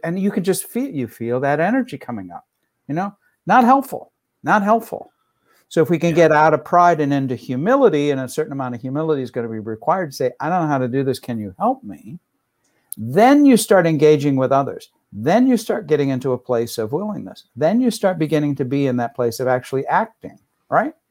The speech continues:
Speaker 1: And then you
Speaker 2: Yeah,
Speaker 1: start
Speaker 2: and
Speaker 1: moving up.
Speaker 2: Exactly. I, you know, and I think too, you know, what, one of the things is, is that I, I look back on my own life and I say, "Man, you know, if only I would have asked for help about this life crisis that I was going to, or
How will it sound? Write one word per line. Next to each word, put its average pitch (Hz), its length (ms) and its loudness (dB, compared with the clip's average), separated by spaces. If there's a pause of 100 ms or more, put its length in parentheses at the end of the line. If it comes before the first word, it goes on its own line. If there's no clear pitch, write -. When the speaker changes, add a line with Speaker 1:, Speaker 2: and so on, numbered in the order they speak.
(260)
Speaker 1:
And 127 120 -2
then 147 180 2
you 165 80 2
Speaker 2:
Yeah, 135 80 0
Speaker 1:
start 156 180 2
Speaker 2:
and 160 100 2
Speaker 1:
moving 147 240 6
up. 143 220 0 (180)
Speaker 2:
Exactly. 120 640 -2 (920)
I, 202 200 2
you 175 120 2
know, 196 160 6
and 180 80 2
I 170 80 4
think 202 320 0
too, 151 480 0 (720)
you 156 140 -2
know, 151 160 -2
what, 160 280 -2
one 202 160 2
of 247 100 4
the 185 80 0
things 156 400 -2
is, 135 260 0
is 127 140 -10
that 135 280 -2
I, 156 120 -2
I 151 140 0
look 160 300 -2
back 180 260 0
on 151 60 -2
my 135 160 -6
own 151 220 -2
life 127 280 -6
and 131 120 -8
I 127 80 -6
say, 123 260 -8
"Man, 131 400 -2
you 131 100 -2
know, 147 220 2 (400)
if 151 160 2
only 220 320 4
I 196 60 2
would 160 160 -2
have 143 120 -2
asked 139 380 0
for 117 220 -8
help 123 420 -2 (580)
about 127 420 0
this 160 220 -2
life 147 220 0
crisis 139 480 -2
that 135 100 -4
I 135 40 -4
was 131 180 -4
going 127 340 -4
to, 120 200 -10
or 110 260 -12